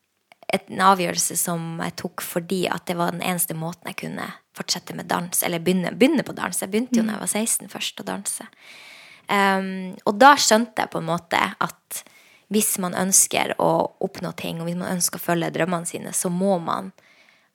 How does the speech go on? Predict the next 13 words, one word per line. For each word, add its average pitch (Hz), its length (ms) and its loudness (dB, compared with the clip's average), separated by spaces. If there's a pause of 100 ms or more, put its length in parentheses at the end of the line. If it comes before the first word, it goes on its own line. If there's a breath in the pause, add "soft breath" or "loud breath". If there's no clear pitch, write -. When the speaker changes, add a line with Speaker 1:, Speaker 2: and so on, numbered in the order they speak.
(180)
Speaker 1:
ofte - 360 4
også 196 260 2
ta 190 220 4
noen 170 200 -4
valg 175 320 -2
som, 165 440 -6 (520 soft breath)
som 294 280 0
kanskje 214 420 4
er 170 60 4
litt 170 200 -4
tøff, - 380 0
og, - 480 4
og 165 500 2